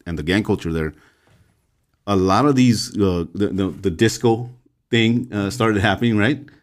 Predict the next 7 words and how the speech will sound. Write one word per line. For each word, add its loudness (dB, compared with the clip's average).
Disco 0
parties 2
and -6
disco 0
chicks. 0
And -2
these 0